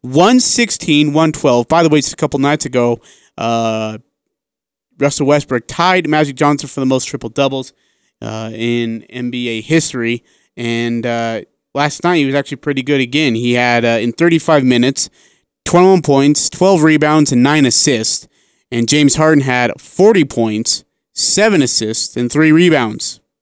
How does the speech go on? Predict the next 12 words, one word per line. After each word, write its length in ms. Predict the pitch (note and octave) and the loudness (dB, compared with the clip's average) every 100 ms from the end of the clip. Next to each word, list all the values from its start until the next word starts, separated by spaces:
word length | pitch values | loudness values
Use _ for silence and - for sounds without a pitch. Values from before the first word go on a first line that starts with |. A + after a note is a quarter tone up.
| _ _ _ _ _ _ _ _ _ | _ _ _ _ _ _ _ _ _
and 420 | B2 B2+ C3 A#2 | -2 0 2 2
one 140 | C3 B2 | 2 2
steal. 340 | - B2 G#2 _ _ _ _ _ _ _ - | 0 -2 -4 _ _ _ _ _ _ _ 0
But 60 | |
he 60 | F3 | 2
also 200 | F3 F3 | 4 4
had 100 | D3 | 2
four 180 | - D3 | 2 0
turnovers, 540 | C#3 D3+ C#3 C3 B2+ | 2 0 2 2 0
and 100 | B2+ | 0
Westbrook 320 | B2+ B2+ B2+ | -2 -2 -6
had 260 | - A#2 A2+ | -4 -4 -4